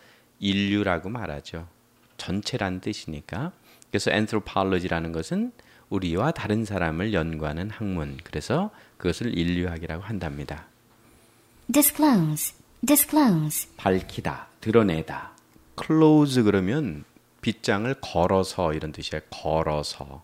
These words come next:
Speaker 1: 그러니까 빗장을 걸어서, 걸어서. 그러니까 문을 닫는다는 뜻이에요.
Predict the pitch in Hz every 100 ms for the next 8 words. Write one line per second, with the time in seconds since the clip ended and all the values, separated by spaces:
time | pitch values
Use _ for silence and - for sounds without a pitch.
0 | _ 117 139 - 101 120 113 113 - 85
1 | 82 76 - 73 - - - 131 117 95
2 | - - - - - - _ _ - 101
3 | 90 123 104 110 127 110 82 85 80 76
4 | 73 139 - 73 80 175 320